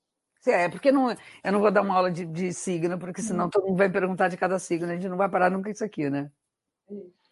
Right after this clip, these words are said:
Speaker 2: Como mudar, a Dulce Aquino, como mudar essa sociedade tão perversa e injusta?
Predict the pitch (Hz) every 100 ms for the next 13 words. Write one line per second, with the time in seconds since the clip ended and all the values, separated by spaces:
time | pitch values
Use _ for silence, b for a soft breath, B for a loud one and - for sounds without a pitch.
0 | _ _ _ _ _ _ _ _ _ -
1 | 330 370 370 269 226 208 214 208 311 311
2 | 311 285 240 208 180 180 - _ - 285
3 | 381 339 262 262 254 262 254 240 - 320
4 | - 285 208 190 196 202 277 302 - _
5 | 294 302 - 262 214 220 233 254 254 277
6 | 262 - 233 202 196 - -